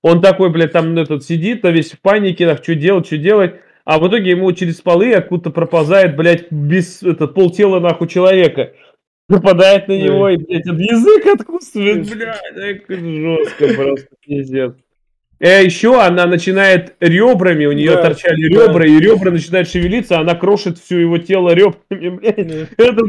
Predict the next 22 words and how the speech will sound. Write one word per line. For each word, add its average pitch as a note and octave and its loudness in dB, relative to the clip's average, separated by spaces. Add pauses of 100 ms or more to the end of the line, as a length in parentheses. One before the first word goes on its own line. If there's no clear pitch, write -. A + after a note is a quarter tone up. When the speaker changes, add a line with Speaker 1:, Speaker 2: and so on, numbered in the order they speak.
Speaker 1:
так A#3 2
жестоко, G#3+ 0 (240)
Speaker 2:
<laughs> - -10
Speaker 1:
так G#3 -2
это. E3 -2 (160)
А F3 2
еще G3 2
больше, E3+ -2
она E3 -2
берет F3 -2
и, F3 -4
короче, E3+ -2 (200)
его E3 0
башкой F3+ 0
об, E3 0
э, E3+ 4
блядь, E3+ -2
какую-то F3 -4
хуйню. F3+ -2 (380)
У C#3+ -10
него, E3+ 0
а, D#3+ 4